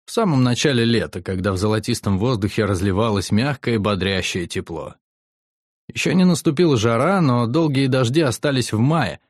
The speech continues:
а старый Петерговский парк под Санкт-Петербургом всё так же принимал в свои пенаты высоких гостей. Стояла замечательно солнечная погода,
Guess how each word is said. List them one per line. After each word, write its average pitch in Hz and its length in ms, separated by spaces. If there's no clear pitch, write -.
а 98 140
старый 123 360
Петерговский 98 680
парк 117 380
под 98 180
Санкт-Петербургом 123 920
всё - 140
так 143 200
же 110 80
принимал 110 520
в - 60
свои 107 220
пенаты 107 520
высоких 98 500
гостей. - 560
Стояла 185 440
замечательно 160 640
солнечная 123 560
погода, 117 600